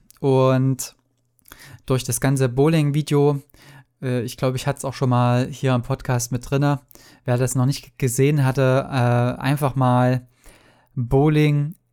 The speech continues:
L A F P V One-Shot bei, bei YouTube eingeben, nochmal reinschauen. Ähm, das ist, war wirklich so jetzt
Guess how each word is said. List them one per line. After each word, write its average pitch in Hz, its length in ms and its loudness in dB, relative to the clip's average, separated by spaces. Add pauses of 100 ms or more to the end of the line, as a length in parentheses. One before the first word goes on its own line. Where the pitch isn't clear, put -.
(160)
L 139 240 0
A 139 400 4 (380)
F 143 300 -4
P 131 220 -2
V 131 280 -2
One-Shot 147 460 0
bei, 123 380 2
bei 120 260 -2 (180)
YouTube 185 380 -2
eingeben, 135 520 0 (340)
nochmal 139 260 0
reinschauen. 127 520 0 (880)
Ähm, 120 400 0 (100)
das 139 160 -2
ist, 135 140 -2
war 127 160 4
wirklich 135 260 -2
so 131 400 0
jetzt - 480 -6